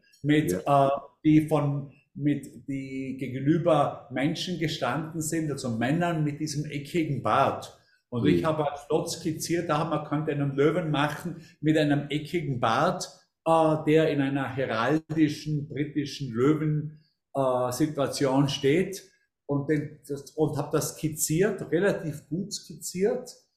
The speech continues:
Speaker 1: und hab das am Nachmittag um fünf gezeigt und das war's dann.
Speaker 2: Wie,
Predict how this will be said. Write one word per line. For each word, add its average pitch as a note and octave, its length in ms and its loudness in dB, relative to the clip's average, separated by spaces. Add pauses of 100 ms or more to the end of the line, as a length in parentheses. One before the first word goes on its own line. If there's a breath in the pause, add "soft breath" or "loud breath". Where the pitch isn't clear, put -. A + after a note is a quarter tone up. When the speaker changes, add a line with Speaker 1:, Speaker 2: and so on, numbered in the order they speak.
(260)
Speaker 1:
und D#3 200 4
hab D#3+ 160 -2
das - 160 -2
am D3+ 120 0
Nachmittag D#3+ 600 -2
um D3+ 220 0 (240)
fünf E3 520 -4
gezeigt - 800 0 (440)
und D#3 280 2
das D#3 140 -4
war's D3 240 -8
dann. A#2 300 -12 (1400)
Speaker 2:
Wie, G#2 220 4